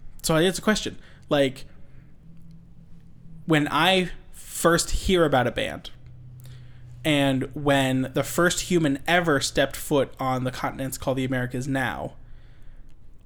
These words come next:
is it right to use the same word? And even if it's okay to use the same word or not, are those related concepts? Are those even related ideas?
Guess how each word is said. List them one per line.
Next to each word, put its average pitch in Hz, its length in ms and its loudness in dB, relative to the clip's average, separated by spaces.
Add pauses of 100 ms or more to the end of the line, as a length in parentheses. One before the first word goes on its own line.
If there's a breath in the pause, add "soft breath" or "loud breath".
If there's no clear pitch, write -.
(540)
is 151 140 4
it 147 140 0
right - 280 0
to - 120 -4
use 156 180 0
the 151 80 -2
same 143 340 0
word? 135 460 -2 (840)
And 156 220 0
even 262 280 2
if 185 140 0
it's - 240 0 (120)
okay 175 340 4
to 170 60 0
use 151 180 2
the 147 60 0
same 135 280 0
word 185 340 4
or 147 140 2
not, 143 420 0 (880 soft breath)
are 208 260 6
those 208 300 6
related 156 600 2
concepts? - 840 -2 (400)
Are 165 120 4
those 202 240 4
even 240 240 2
related 180 360 2
ideas? 156 680 -2